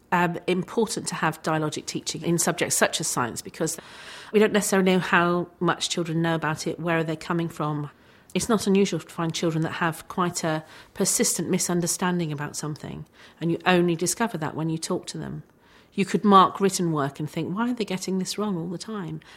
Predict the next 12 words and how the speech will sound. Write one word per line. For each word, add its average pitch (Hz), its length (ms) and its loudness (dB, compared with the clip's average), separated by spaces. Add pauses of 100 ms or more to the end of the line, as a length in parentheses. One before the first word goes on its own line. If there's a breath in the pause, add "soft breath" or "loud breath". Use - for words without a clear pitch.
But 175 100 -2
it's 131 140 2
only 170 180 2
when 165 160 0
you 156 80 -2
talk - 360 -4
to - 100 -10
them 139 240 -8 (140)
that, - 300 -12
that 160 120 -4
you 165 140 -4
understand. 156 680 -4